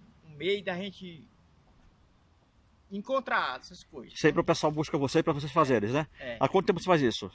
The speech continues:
Speaker 1: Eu tenho mais de, tem mais de vinte anos que a gente
Speaker 2: Hum.
Speaker 1: faz trabalho.
Speaker 2: Então sempre aparece algum trabalho pra vocês fazerem, né?
Speaker 1: Sempre
Speaker 2: É gratificante, né, não?
Speaker 1: É,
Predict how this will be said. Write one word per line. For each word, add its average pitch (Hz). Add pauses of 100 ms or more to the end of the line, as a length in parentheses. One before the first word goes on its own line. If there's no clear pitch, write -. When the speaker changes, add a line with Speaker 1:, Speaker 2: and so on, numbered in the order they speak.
(520)
Speaker 1:
Eu -
tenho 254
mais 254
de, 220 (680)
tem 185
mais 226
de -
vinte 220
anos 156
que -
a -
gente 110
Speaker 2:
Hum. 101
Speaker 1:
faz 120
trabalho. -
Speaker 2:
Então 127
sempre 160
aparece 151
algum 143
trabalho 139
pra 131
vocês 143
fazerem, 113
né? 123
Speaker 1:
Sempre -
Speaker 2:
É 123
gratificante, 156
né, 127
não? 175 (220)
Speaker 1:
É, 135